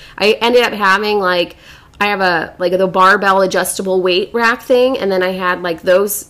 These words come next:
uh, my power block adjustables, and I was putting those up there. And then, and, like, there's,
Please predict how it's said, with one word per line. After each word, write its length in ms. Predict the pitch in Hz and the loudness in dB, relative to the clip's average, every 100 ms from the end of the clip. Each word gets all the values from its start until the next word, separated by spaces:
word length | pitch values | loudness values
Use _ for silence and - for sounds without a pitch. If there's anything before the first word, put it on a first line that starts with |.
| - | -8
uh, 120 | 180 165 | -6 -4
my 380 | 185 175 165 - - | -2 0 -2 -4 -4
power 280 | 196 190 | 0 0
block 260 | 185 185 190 | 0 -2 -2
adjustables, 800 | 185 180 180 - 190 185 180 - - - _ _ | -4 -4 -4 -6 -4 -2 -2 -6 -20 -20 _ _
and 100 | 196 | -2
I 80 | 190 | 0
was 180 | 190 185 | 0 -2
putting 440 | - - 254 233 | -6 0 0 2
those 320 | 196 190 196 - | 0 0 -2 -4
up 240 | 185 202 - | -4 -4 -6
there. 420 | 165 143 143 190 - - - - - - _ _ - - | -6 -4 -6 -10 -16 -20 -20 -20 -20 -20 _ _ -20 -4
And 160 | 220 226 | 0 2
then, 420 | 214 202 196 185 208 | 2 2 0 -2 -2
and, 140 | 214 | 0
like, 180 | 214 214 | 0 2
there's, 300 | 226 226 | 2 0